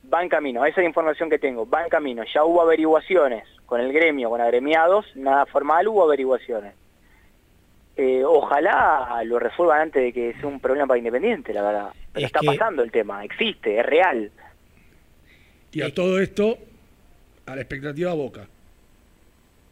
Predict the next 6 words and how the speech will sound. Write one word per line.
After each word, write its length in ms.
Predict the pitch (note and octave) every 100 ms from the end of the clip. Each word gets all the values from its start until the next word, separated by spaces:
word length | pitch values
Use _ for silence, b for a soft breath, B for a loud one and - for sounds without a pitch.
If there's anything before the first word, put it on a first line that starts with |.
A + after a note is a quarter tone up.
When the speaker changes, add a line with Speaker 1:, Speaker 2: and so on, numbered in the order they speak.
| _ b b b b _ _ _ _ _ _ -
Speaker 1:
Iba 220 | F#3 F#3
a 40 | E3
engancharlo 440 | D#3 D3+ E3 D#3
con 140 | D3+
esa 120 | D3+ D3+
información. 540 | C3 C3 A#2+ A2+ G#2